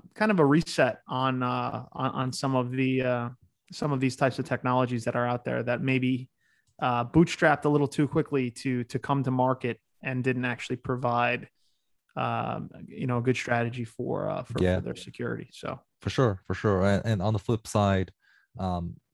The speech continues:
Speaker 2: hacks like this makes people to put more faith into the more, I guess, quote unquote, stable protocols. Um, I'm
Speaker 1: Right.
Speaker 2: pulling up the chart for, for Curve. You know, Curve dao is, for those who are not familiar,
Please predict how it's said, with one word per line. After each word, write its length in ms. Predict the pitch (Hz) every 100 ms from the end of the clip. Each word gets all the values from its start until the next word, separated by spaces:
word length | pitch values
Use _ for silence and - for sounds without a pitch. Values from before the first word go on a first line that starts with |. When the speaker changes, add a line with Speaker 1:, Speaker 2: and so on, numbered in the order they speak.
| _
Speaker 2:
hacks 360 | - 113 - 104
like 200 | 98 87
this 360 | 98 92 90 -
makes 380 | 95 95 -
people 420 | - 95 87 90 85
to 480 | - 92 90 87 - _ _ _ _ _ -
put 200 | 135 101
more 600 | 98 95 92 90 90 -
faith 460 | - 95 98 - _
into 280 | 92 90 -
the 120 | 87
more, 440 | 87 90 90 90 87
I 60 |
guess, 400 | 87 85 - - _ _ _
quote 140 | 92 85
unquote, 200 | 87 85
stable 440 | 98 92 98 101
protocols. 680 | - 110 113 127 127 - - _ _ _ _
Um, 420 | 92 87 85 87 -
I'm 100 | 101
Speaker 1:
Right. 220 | 98 131 131
Speaker 2:
pulling 140 | 98
up 100 | 92
the 100 | 90
chart 360 | - 95 90 -
for, 240 | - 78 -
for 100 | 92
Curve. 540 | - 98 90 87 - -
You 100 | 87
know, 120 | 82
Curve 260 | - 98
dao 440 | - 90 90 87 85
is, 160 | 85 -
for 120 | -
those 160 | 92 90
who 160 | -
are 100 | 90 85
not 200 | 87 -
familiar, 640 | 95 95 90 87 85